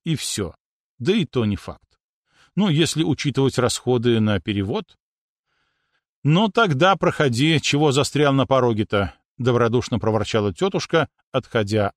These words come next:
в сторону. Следующий месяц прошёл достаточно ровно.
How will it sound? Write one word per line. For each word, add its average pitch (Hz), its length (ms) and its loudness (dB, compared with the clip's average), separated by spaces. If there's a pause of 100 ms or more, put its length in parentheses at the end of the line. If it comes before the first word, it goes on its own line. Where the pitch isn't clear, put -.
в - 80 -16
сторону. 80 380 -10 (2000)
Следующий 208 720 0
месяц 170 480 0
прошёл 165 460 0
достаточно 143 580 -2
ровно. 87 640 -4